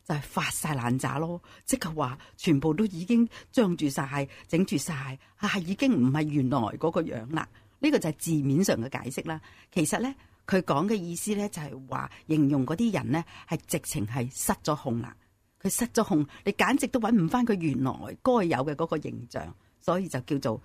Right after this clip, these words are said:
陳年中草藥發爛渣。好啦，再下面一句，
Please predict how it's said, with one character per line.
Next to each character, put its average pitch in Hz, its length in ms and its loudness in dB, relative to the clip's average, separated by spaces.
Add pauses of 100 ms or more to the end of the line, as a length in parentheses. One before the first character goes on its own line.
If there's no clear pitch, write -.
(160)
陳 127 540 2
年 123 320 2
中 226 260 2
草 117 280 -4
藥 113 180 0 (100)
發 - 360 -6 (200)
爛 117 220 -6 (140)
渣。 - 340 -6 (760)
好 - 80 0
啦， 269 140 0 (140)
再 247 340 2
下 202 220 0
面 190 180 0
一 262 60 4
句， 190 340 -2